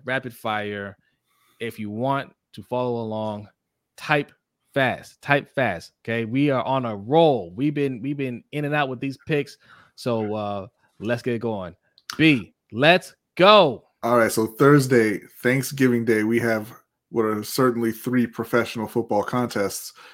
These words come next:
Speaker 2: Buffalo at Detroit. Definitely taking Buffalo in that one.
Speaker 1: All right. Uh,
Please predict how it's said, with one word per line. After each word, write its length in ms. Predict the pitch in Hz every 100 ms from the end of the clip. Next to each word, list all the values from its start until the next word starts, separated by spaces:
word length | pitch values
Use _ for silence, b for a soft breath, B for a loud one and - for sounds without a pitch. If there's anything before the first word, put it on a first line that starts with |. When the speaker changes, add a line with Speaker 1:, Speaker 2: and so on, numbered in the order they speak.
| b _
Speaker 2:
Buffalo 480 | 135 143 147 139 123
at 220 | 123 117
Detroit. 500 | 101 - 123 117 87
Definitely 360 | 110 110 110 107
taking 280 | 107 107 104
Buffalo 380 | 107 107 104 101
in 80 |
that 180 | 104 110
one. 180 | 127 147 - _ _ _ _ _ _
Speaker 1:
All 80 | 104
right. 200 | 101 90 - -
Uh, 260 | 104 98